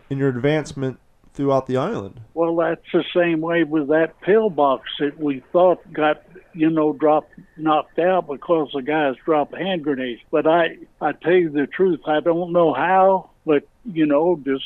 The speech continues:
Speaker 2: in a little while later, they're throwing hand grenades at us.
Speaker 1: Well, from what I understand, obviously a lot of time has passed and they were able to study a lot of those pillboxes after the war.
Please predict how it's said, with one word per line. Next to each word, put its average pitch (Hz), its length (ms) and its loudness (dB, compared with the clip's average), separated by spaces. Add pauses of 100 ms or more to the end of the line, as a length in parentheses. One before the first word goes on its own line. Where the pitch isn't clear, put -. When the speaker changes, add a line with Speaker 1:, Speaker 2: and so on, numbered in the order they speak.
Speaker 2:
in 165 140 -2
a 156 40 0
little 156 300 4
while 156 380 4
later, 185 420 0 (340)
they're 190 200 2
throwing 165 480 2
hand 202 340 -2
grenades 135 640 -2
at 120 260 -4
us. 104 140 -14 (800)
Speaker 1:
Well, 151 120 -4
from 160 180 -10
what 190 180 4
I 240 140 2
understand, 160 720 -2 (320)
obviously 139 520 0
a 127 60 0
lot 135 180 0
of 131 80 -4
time 147 340 -6
has 120 120 -10
passed 127 420 -4
and 123 120 -12
they 123 80 -6
were 131 120 -2
able 127 240 -4
to 120 60 -8
study 143 400 0
a 123 80 2
lot 120 180 2
of 123 80 -4
those 117 200 -8
pillboxes 120 760 -6
after 117 220 -10
the 113 140 -10
war. 117 500 -6